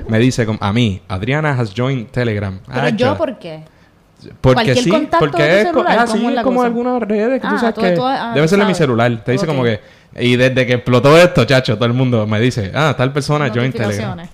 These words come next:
Speaker 1: Ajá.
Speaker 2: <laughs>
Speaker 1: Entonces, salió la primera filtración. ¿Y qué descubrimos en esa primera?
Speaker 2: Pues en esa primera filtración, eh, descubrimos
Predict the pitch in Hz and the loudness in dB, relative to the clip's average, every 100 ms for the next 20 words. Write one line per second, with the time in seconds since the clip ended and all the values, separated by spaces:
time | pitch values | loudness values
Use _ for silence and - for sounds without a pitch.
0 | - 104 101 104 - - - 330 285 127 | -14 -8 -6 -6 -8 -16 -14 -10 -4 -2
1 | 151 151 - 101 92 - - - 131 156 | 0 0 0 -4 -6 -14 -8 -2 2 4
2 | 185 156 147 160 180 - 170 - 175 135 | 4 2 2 0 -2 -2 -4 0 0 0
3 | 98 - 127 135 147 - 156 156 151 143 | -6 -4 0 2 2 2 2 2 2 2
4 | 139 139 135 120 95 - - - _ - | 0 0 0 -2 -6 -12 -20 -20 _ -10
5 | 214 214 226 302 294 294 277 277 277 269 | -6 -6 -6 -4 -6 -6 -6 -4 -4 -4
6 | 254 277 254 - 240 202 208 196 - 208 | -6 -4 -6 -4 -4 -4 -8 -12 -14 -10
7 | 208 202 202 202 196 196 190 190 190 196 | -6 -6 -6 -6 -6 -6 -6 -6 -6 -8
8 | 185 - 220 254 302 220 196 214 - - | -10 -6 -2 0 2 0 -2 -6 -10 -16